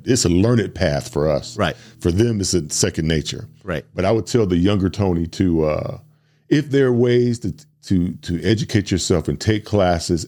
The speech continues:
Speaker 1: at that time, don't pass those up. Like if there's a curriculum you had to decide on, like in, you know, in your, in your college or your
Speaker 2: Right.
Speaker 1: high school, take those classes.
Speaker 2: Right.
Speaker 1: Be,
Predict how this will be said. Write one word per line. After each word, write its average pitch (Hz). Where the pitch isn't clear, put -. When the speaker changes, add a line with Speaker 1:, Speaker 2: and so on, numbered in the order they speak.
Speaker 1:
at -
that 92
time, 65
don't 120
pass 107
those 87
up. 101
Like 90
if 87
there's 92
a 82
curriculum 101
you 98
had 98
to 92
decide 98
on, 98
like 87
in, 95
you 98
know, 92
in 90
your, 90
in 92
your 87
college 95
or 85
your 87
Speaker 2:
Right. 104
Speaker 1:
high 95
school, -
take 135
those 107
classes. 85
Speaker 2:
Right. 87
Speaker 1:
Be, 120